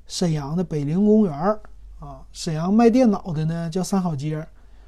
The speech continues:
三好街儿呢距离我家差不多十五公里啊，就这么远的距离。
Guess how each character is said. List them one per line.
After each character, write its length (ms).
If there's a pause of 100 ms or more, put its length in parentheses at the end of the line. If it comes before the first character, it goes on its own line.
(320)
三 200
好 120
街 160
儿 80
呢 160
距 180
离 100
我 220
家 180
差 200
不 80
多 120
十 300
五 140
公 180
里 120 (760)
啊， 140
就 120
这 120
么 100
远 220
的 100
距 200
离。 260